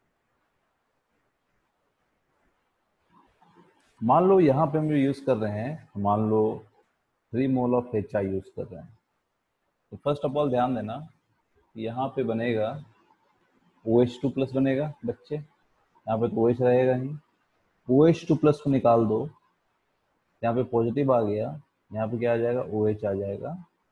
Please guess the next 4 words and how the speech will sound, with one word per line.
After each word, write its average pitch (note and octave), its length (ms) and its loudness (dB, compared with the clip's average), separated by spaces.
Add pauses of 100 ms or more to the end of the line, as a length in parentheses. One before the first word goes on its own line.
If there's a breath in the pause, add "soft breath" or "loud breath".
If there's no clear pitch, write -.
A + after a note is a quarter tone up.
(720)
अब C#3+ 100 -6
देखो, A2+ 320 -2 (760)
I C3+ 160 4
minus, D#3+ 600 0